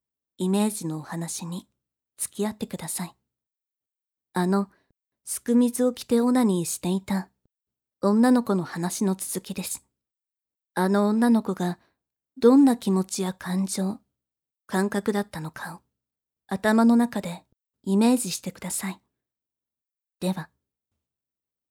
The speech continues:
その子はいつから、こんなことをし始めたのか。でも、最近はずっと、必ず学校の水着を着て、オナニーするのが日課になっていました。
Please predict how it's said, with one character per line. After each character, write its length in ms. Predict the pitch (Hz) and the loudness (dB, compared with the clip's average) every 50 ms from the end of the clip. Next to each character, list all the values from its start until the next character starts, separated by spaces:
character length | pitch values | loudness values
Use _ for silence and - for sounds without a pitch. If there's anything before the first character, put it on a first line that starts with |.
| _ _ _ _ _ _ _ _ _ _ _ _ _ _ _ _ _ _ _ _ _ _ _ _ _ _ _ _ _ _ _ _ _ | _ _ _ _ _ _ _ _ _ _ _ _ _ _ _ _ _ _ _ _ _ _ _ _ _ _ _ _ _ _ _ _ _
そ 160 | - - 208 | -6 -2 0
の 140 | 202 208 233 | 0 0 0
子 140 | 233 - 226 | 0 0 -2
は 140 | 196 180 190 | -2 0 -2
い 120 | 214 226 | -4 -4
つ 120 | - - | -6 -8
か 160 | - - 233 220 | -6 -2 -2 -2
ら、 240 | 214 190 - _ _ _ _ _ _ _ _ _ _ - | -2 -4 -6 _ _ _ _ _ _ _ _ _ _ -6
こ 160 | - 190 185 | -2 0 0
ん 80 | 190 | 2
な 120 | 202 208 208 | 2 0 0
こ 120 | 208 233 | -2 -4
と 160 | 226 - 214 | -2 -2 0
を 80 | 208 190 | 0 -2
し 160 | 185 - - | -2 -4 -8
始 260 | - - 196 - - | -8 -10 -8 -4 -2
め 120 | 214 214 214 | -2 -2 -2
た 120 | 214 202 | -2 -4
の 120 | 185 175 165 | -6 -6 -8
か。 260 | - - 185 - _ _ _ _ _ _ _ _ _ _ _ _ _ _ _ _ _ _ _ _ _ | -10 -14 -14 -16 _ _ _ _ _ _ _ _ _ _ _ _ _ _ _ _ _ _ _ _ _
で 120 | - 208 208 | -2 0 2
も、 220 | 196 185 180 185 _ _ _ _ _ _ _ _ | 2 0 0 -4 _ _ _ _ _ _ _ _
最 320 | - - - 190 190 208 202 | -10 -6 -2 0 0 0 -2
近 280 | 208 - 214 220 220 | -4 -4 -2 0 0
は 120 | 214 208 208 | 0 -2 -4
ず 200 | 208 - - 185 | -4 -6 -10 -10
っ 60 | 185 _ _ _ | -10 _ _ _
と、 200 | - 202 202 190 - _ _ _ _ _ _ _ _ _ _ _ - | -4 -2 -2 -2 -4 _ _ _ _ _ _ _ _ _ _ _ -6
必 300 | - 196 196 202 214 226 | -2 0 2 2 2 2
ず 140 | 220 - - | 0 -2 -4
学 260 | - 202 202 202 _ | -4 -4 -4 -4 _
校 220 | - - 233 233 233 | -6 -2 0 2 4
の 100 | 233 233 | 4 4
水 320 | 226 220 202 202 - - | 4 2 0 -2 -6 -10
着 140 | - - 214 | -6 -6 -6
を 80 | 214 208 | -6 -6
着 140 | 208 - | -10 -16
て、 300 | - - 202 202 202 - _ _ _ _ _ _ _ _ _ _ _ _ _ _ - | -12 -8 -6 -6 -6 -8 _ _ _ _ _ _ _ _ _ _ _ _ _ _ 0
オ 100 | 247 254 | 4 4
ナ 120 | 269 277 | 6 6
ニ 180 | 254 226 202 190 | 6 6 4 2
ー 40 | 185 | 0
す 160 | - - 185 | -2 -4 -2
る 80 | 190 | 0
の 120 | 196 196 190 | 0 -2 -2
が 120 | - 170 | -4 -6
日 200 | 156 156 165 160 _ | -8 -8 -8 -8 _
課 120 | - 226 | -4 0
に 120 | 220 226 233 | 2 4 4
な 120 | 220 233 | 4 4
っ 100 | 233 - | 0 -2
て 80 | - 180 | -6 -10
い 100 | 165 165 | -10 -10
ま 140 | 156 165 185 | -10 -10 -10
し 100 | - - | -12 -10
た。 240 | - - - - | -10 -12 -12 -12